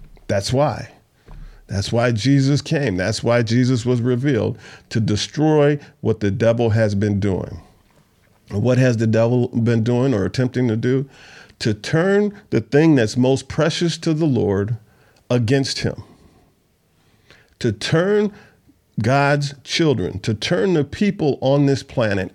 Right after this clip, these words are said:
against God. That is the work of the devil, because he's trying to destroy what is most precious to God. And so Jesus came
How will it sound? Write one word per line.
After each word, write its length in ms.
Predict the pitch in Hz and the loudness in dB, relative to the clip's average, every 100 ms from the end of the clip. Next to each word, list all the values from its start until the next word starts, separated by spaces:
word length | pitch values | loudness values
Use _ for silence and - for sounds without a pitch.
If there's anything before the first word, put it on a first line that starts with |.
| - | -4
against 600 | 113 101 123 120 - 95 | -2 0 0 -2 -2 -2
God. 360 | 98 67 - - - - - - - | -2 -2 -10 -18 -20 -20 -20 -20 -12
That 420 | 98 117 131 147 - | -6 0 0 0 0
is 220 | 135 117 | 0 0
the 120 | 120 | 2
work 400 | 123 110 104 110 - | 2 2 2 0 -2
of 180 | 110 104 | -2 0
the 100 | 110 | 0
devil, 480 | 127 120 98 - - _ _ - | 2 2 -2 -12 -20 _ _ -4
because 440 | 110 - 113 104 | -4 0 0 0
he's 180 | 110 104 | -2 -4
trying 440 | - 113 107 107 | -2 -2 0 -2
to 140 | 107 104 | -4 -4
destroy 680 | 104 101 - 110 101 101 101 - | -2 -4 -4 -2 0 0 -4 -8
what 200 | 104 101 | -4 -2
is 120 | 101 | 0
most 320 | 95 101 104 - | 0 0 -2 -4
precious 500 | 98 92 - 85 - | -2 -2 -4 -8 -6
to 160 | 101 | -6
God. 400 | 98 104 101 - - - _ _ _ _ _ _ - - - - - | -2 -2 -4 -10 -18 -20 _ _ _ _ _ _ -20 -20 -20 -12 -4
And 160 | 107 | -4
so 440 | - 147 123 117 - | -2 0 2 0 -4
Jesus 480 | 95 147 226 202 - | -2 0 2 0 -2
came 540 | - 85 57 - 104 | -6 -6 -6 -10 -12